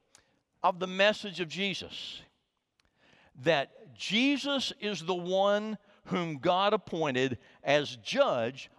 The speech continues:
of the living and the dead. My friend, that pretty much includes everybody.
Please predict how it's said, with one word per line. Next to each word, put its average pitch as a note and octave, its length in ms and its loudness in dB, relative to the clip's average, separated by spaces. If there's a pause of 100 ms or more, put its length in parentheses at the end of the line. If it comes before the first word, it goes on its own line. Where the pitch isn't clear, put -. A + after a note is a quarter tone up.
of D#3+ 220 0
the D#3 80 2
living A3 560 4
and G3 200 -2
the F#3 100 -4
dead. D3+ 440 2 (260)
My G3 200 4
friend, C4+ 340 2
that C#4+ 160 4
pretty D#4+ 200 2
much C4 200 2
includes G#3+ 400 -2
everybody. D3 460 4